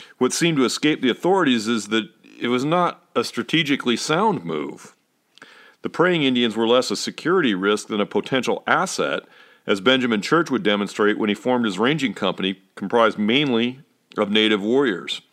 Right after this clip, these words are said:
And the act of interning the Christian Nipmuc only served to harden the resistance of the militants. I mean, if this is the way the English treat their friends,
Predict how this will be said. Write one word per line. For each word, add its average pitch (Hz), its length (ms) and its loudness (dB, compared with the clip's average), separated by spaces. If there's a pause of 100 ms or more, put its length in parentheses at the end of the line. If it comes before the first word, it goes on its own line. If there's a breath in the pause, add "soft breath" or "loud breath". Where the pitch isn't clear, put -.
(1400 loud breath)
And 113 180 2
the 113 120 4
act 139 280 2
of 113 160 2
interning 143 440 0
the 110 80 0
Christian 113 440 0
Nipmuc 104 460 0
only 123 220 2
served 123 400 -2
to 104 80 0
harden 117 560 0 (680)
the 107 100 -2
resistance 110 760 -2
of 101 120 -4
the 104 80 -2
militants. - 720 -2 (840 soft breath)
I - 100 2
mean, 120 220 4
if 117 300 0
this 127 220 0
is 107 160 -4
the 117 80 2
way 120 340 4
the 113 180 2
English 120 340 0
treat 131 260 0
their 117 120 4
friends, 165 920 0